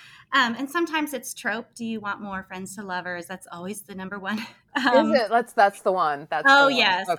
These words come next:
Speaker 1: Uh,
Speaker 2: Okay. All
Speaker 1: almost
Speaker 2: right.
Speaker 1: overwhelmingly. <laughs> Um,
Speaker 2: Okay.
Speaker 1: so I am, not that I'm getting really burnt out on Friends to Lovers, because I actually really love writing that.
Speaker 2: Yeah.
Speaker 1: Um, there are others that,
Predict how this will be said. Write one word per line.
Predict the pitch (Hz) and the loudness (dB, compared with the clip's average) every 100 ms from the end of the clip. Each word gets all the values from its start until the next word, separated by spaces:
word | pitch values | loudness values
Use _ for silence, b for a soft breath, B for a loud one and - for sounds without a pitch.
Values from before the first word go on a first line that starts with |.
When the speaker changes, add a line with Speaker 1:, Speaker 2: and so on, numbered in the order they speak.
| 170 | 2
Speaker 1:
Uh, | - | 2
Speaker 2:
Okay. | 277 302 | 2 0
All | 339 | 0
Speaker 1:
almost | |
Speaker 2:
right. | 302 - 269 | -2 -4 -8
Speaker 1:
overwhelmingly. | 262 247 220 202 202 226 240 254 254 285 349 320 | -6 -6 -2 -2 0 0 0 0 0 2 2 0
<laughs> | - - | -8 -2
Um, | 311 320 262 254 294 294 B B B B | 2 6 6 6 2 0 B B B B
Speaker 2:
Okay. | _ 214 190 | _ -18 -4
Speaker 1:
so | 294 254 233 233 - | 2 4 4 2 0
I | 262 269 285 | -2 -2 -2
am, | 311 294 - _ _ _ - - | 0 -2 -6 _ _ _ -20 -6
not | 277 285 339 | 2 2 2
that | 349 | -2
I'm | 269 | -2
getting | 247 233 226 | -2 -2 -2
really | 226 220 | -4 -4
burnt | 220 208 208 | -4 -6 -4
out | 254 | -4
on | 330 | -4
Friends | 302 240 240 | -4 -8 -8
to | 214 | -8
Lovers, | 196 214 220 | -8 -8 -10
because | 226 226 | -10 -10
I | 226 - | -10 -8
actually | 262 - 262 | -10 -10 -12
really | 208 214 220 220 | -10 -8 -6 -8
love | 196 180 175 170 _ _ | -8 -10 -10 -14 _ _
writing | 160 147 - - | -14 -12 -14 -12
that. | - - _ _ b b | -10 -10 _ _ b b
Speaker 2:
Yeah. | - - - 226 214 202 | -20 -20 -6 -2 -2 -2
Speaker 1:
Um, | 202 202 - | -6 -10 -14
there | 220 233 247 240 | -14 -6 -2 -2
are | 240 220 | -2 -4
others | 214 208 202 - | -6 -8 -12 -12
that, | 190 | -12